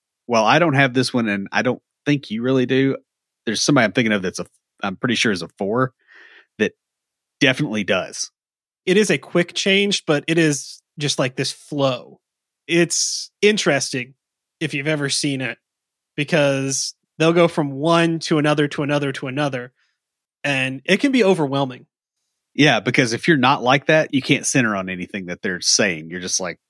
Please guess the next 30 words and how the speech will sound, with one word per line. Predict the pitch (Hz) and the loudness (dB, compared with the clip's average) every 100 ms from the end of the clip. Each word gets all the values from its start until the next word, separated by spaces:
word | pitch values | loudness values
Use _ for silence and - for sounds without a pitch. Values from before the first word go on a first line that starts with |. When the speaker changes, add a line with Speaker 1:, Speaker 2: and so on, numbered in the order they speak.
| - | -8
Speaker 1:
you | 113 | -4
know, | 101 | -2
"There's | 95 120 113 | 0 2 2
a | |
pile | 104 123 123 123 | 0 2 4 4
of | 110 | 0
emotion | 104 113 127 107 87 85 | 0 2 2 -2 -8 -10
bubbling | 92 95 90 90 | -6 -6 -6 -6
out | 87 | -6
here, | 90 80 | -6 -6
and | 80 | -8
I've | 80 | -8
gotta | 87 85 | -8 -8
deal | 80 87 85 | -8 -10 -10
with | 82 | -10
it, | 78 _ - | -14 _ -20
and | 80 80 _ _ _ - - - _ 101 | -20 -20 _ _ _ -20 -20 -20 _ -2
I | |
don't | 104 | 0
know | 95 | 2
what | 95 95 | 2 0
I'm | |
gonna | 98 | 0
be | 90 | -4
dealing | 92 98 95 | -2 -2 -2
with | 90 85 - _ _ _ _ _ _ - | -2 -4 -4 _ _ _ _ _ _ -6
in | 101 | -2
the | |
next | 95 90 - | -2 -2 -4
sentence." | 98 78 - | -8 -10 -18